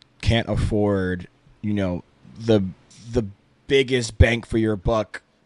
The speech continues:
uh, therapy or therapist, but you can, you can, you can find programs and stuff like that, which I ended up doing. So I would say that has been the biggest breakthrough, is just stepping up and doing it, and then sitting in it, even when it's uncomfortable, because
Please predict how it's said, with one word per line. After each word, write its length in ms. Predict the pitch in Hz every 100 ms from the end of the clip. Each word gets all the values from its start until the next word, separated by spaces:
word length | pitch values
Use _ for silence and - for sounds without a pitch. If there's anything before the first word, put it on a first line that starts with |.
| _ -
uh, 560 | 104 98 98 92 87 82 _ -
therapy 500 | 123 127 113 104 92
or 260 | 98 101 95
therapist, 680 | - - 131 127 98 95 -
but 180 | 98 -
you 80 |
can, 320 | 113 110 98 92 - _ _
you 100 | -
can, 220 | 113 107 95
you 140 | 117
can 100 | 110
find 260 | 101 104 101
programs 540 | - 113 110 98 90
and 100 | 92
stuff 200 | - 92
like 140 | 95 87
that, 180 | 98 90
which 280 | 90 - -
I 220 | 104 113
ended 160 | 107 92
up 160 | 87
doing. 300 | 87 92 90
So 160 | 90 113
I 80 | 123
would 160 | 135
say 360 | 123 131 117 107 - - - -
that 160 | 123 131
has 120 | 143
been 140 | 135
the 80 | 123
biggest 300 | 104 110 101
breakthrough, 360 | 110 117 - 101
is 120 | 95
just 120 | 101
stepping 320 | - 92 104
up 80 | 104
and 140 | 95 87
doing 260 | 98 92
it, 100 | 78 -
and 140 | 120
then 160 | 131 120
sitting 500 | - - 180 170 143
in 160 | 120
it, 180 | 113 101 _ _ _ _
even 240 | 143 165
when 140 | 151 143
it's 80 | 127
uncomfortable, 760 | 110 - 123 113 95 78 67 -
because 680 | 113 127 117 107 101 98